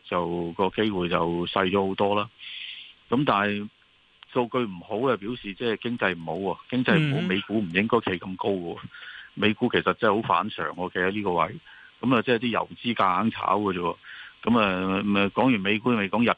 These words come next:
Speaker 1: 股啊，日股都係咁差嘅喎，日股都係經濟唔好喎，噉點解會上到三萬幾點？<laughs> 呢啲好離譜啊！
Speaker 2: <laughs> 咪，咪得錢入去咯，
Speaker 1: 噉，
Speaker 2: 就係啲錢入去咯。<laughs>
Speaker 1: 咁咪反常啊！咁所以呢，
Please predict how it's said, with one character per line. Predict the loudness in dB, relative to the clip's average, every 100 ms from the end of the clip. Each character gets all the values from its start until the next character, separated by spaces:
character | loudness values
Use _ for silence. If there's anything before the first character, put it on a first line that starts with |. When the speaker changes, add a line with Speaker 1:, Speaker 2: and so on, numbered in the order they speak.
| -2
Speaker 1:
股 | 0
啊， | 2
日 | 0 -4
股 | -2
都 | 0
係 | 0 -2
咁 | -4
差 | 0 4 4
嘅 |
喎， | 2 -2 -2
日 | -2
股 | -2
都 | 2 0
係 | 0 -6 -2
經 | 0
濟 | 2 2
唔 | 2
好 | 0
喎， | 2 4 4 4
噉 | 2 0 -8
點 | 0
解 | 2 2
會 | 2 -2 -4
上 | -2 2 2
到 |
三 | 4 2
萬 | 2 0
幾 | 0
點？ | -2 0
<laughs> | 0 0 -4 -2
呢 | -2 -4 -6 -6 -6 -8
啲 | -4 -4
好 | -2
離 | -2 -2
譜 | -2 0 2 2
啊！ |
Speaker 2:
<laughs> | 0 -6 -4
咪， | -4
咪 |
得 | -4
錢 | -6 -4
入 | 0
去 | 2
咯， | 0
Speaker 1:
噉， |
Speaker 2:
就 | -6
係 |
啲 | -10
錢 | -10 -10
入 |
去 | -8
咯。 | -10 -10 -12 -14 -18 _ _ _ -6
<laughs> |
Speaker 1:
咁 | 0
咪 | 2
反 | 4 2 2 2
常 | 2 2 2
啊！ | 2 0 0
咁 | -2
所 | 0 2
以 | 4
呢， | 4 4 2 -2